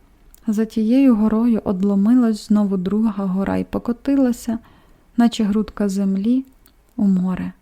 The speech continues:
а далі третя. Затряслись церкви й доми в місті. Народ разом ойкнув, крикнув і застогнав. Аж у мене душа заболіла.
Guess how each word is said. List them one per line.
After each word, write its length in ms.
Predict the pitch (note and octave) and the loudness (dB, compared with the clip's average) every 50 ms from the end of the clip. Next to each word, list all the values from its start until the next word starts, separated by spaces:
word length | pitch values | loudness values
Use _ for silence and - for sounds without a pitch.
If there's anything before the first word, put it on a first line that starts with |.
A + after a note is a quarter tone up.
| _ _ | _ _
а 180 | - - G3+ G3+ | -10 -6 -4 -4
далі 380 | F#3 G#3 A3+ B3 A3+ G#3+ G#3+ - _ _ | -2 0 0 0 0 -2 -4 -8 _ _
третя. 560 | - - G3 F#3 F#3 F#3+ - - - G3+ G3 G3 _ _ _ _ _ _ _ _ - - - _ _ - - - _ - - - - | -10 -6 -6 -4 -6 -6 -8 -10 -10 -10 -10 -10 _ _ _ _ _ _ _ _ -20 -20 -20 _ _ -20 -20 -20 _ -20 -20 -12 -6
Затряслись 580 | G3+ A3 A3 A3 A3+ A3 - - C#4+ D4+ D4+ D4+ | -4 -2 -2 0 -2 -2 -2 -2 -2 -2 -2 -2
церкви 540 | - - - A3+ A3+ - - A#3 B3 C#4+ D4 | -4 -4 -2 -2 -2 -2 -2 0 2 2 2
й 40 | C4 | 2
доми 360 | G#3 G#3 G3+ G3+ G#3 A3 A#3 | 2 2 2 2 2 2 2
в 80 | G#3 | 2
місті. 600 | G#3 G3+ G3+ G3 F#3+ F#3+ - - - - - G#3 G3 - _ _ _ _ _ _ - _ _ | 0 0 0 0 -2 -4 -8 -12 -14 -12 -10 -10 -10 -12 _ _ _ _ _ _ -20 _ _
Народ 360 | - G#3 G#3+ A3+ B3 B3+ A3 | -2 0 0 2 2 0 2
разом 340 | A3 G#3+ G#3+ G3+ G#3 G#3+ - - | 2 0 0 2 0 0 -2 -2
ойкнув, 580 | - A3 A#3 B3 B3 A#3+ A#3+ - - G3 F#3+ F#3 - | 0 0 2 2 2 2 0 -2 -4 -4 -4 -6 -6
крикнув 580 | - - G#3+ A#3+ C4 C#4 C4 - - G#3+ G3 G3 | -6 -4 -2 0 0 0 -2 -4 -4 -2 -2 -2
і 80 | G3 | -2
застогнав. 800 | F#3+ F#3 G3 F#3 - - - G3+ F#3 F#3+ G3+ G3 G3+ A3 A#3 A#3 - _ _ _ _ _ _ _ _ _ _ _ _ _ - - | -4 -4 -6 -8 -8 -6 -6 -4 -2 -2 -2 -2 -2 -4 -6 -8 -10 _ _ _ _ _ _ _ _ _ _ _ _ _ -8 -4
Аж 220 | G#3 G#3+ G3 G3+ | -2 -2 0 0
у 40 | G#3+ | 2
мене 240 | A3 A3 A3 G#3+ G#3+ | 2 4 4 2 2
душа 400 | G3 A3 A3 - - A#3 A3 G3+ | 0 -2 -4 -4 -2 -2 -2 -2
заболіла. 720 | G3 G3+ F#3+ F#3 G3 G3 F#3+ F#3+ F#3+ G3 F#3+ F#3+ G3+ | -2 -4 -4 -4 -4 -4 -4 -4 -4 -4 -4 -6 -8